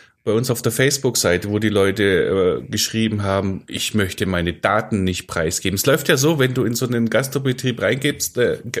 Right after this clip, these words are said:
reingehst, musst du ja sagen, wie du heißt und, und wo du herkommst, damit sie praktisch, falls etwas wäre, so eine Infektionskette nachvollziehen können. Gerne schreiben die Leute, „Ich will meine Daten nicht preisgeben.“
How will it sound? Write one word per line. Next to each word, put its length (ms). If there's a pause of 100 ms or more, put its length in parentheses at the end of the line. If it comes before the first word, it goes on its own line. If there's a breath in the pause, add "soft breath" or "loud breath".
(100)
reingehst, 540
musst 220
du 40
ja 140
sagen, 380
wie 80
du 120
heißt 340
und, 160
und 280
wo 80
du 100
herkommst, 540
damit 260
sie 220 (480 loud breath)
praktisch, 360
falls 300
etwas 360
wäre, 400 (360 loud breath)
so 80
eine 100
Infektionskette 1080
nachvollziehen 800
können. 280
Gerne 280
schreiben 240
die 80
Leute, 300
„Ich 100
will 100
meine 240
Daten 460
nicht 240
preisgeben.“ 800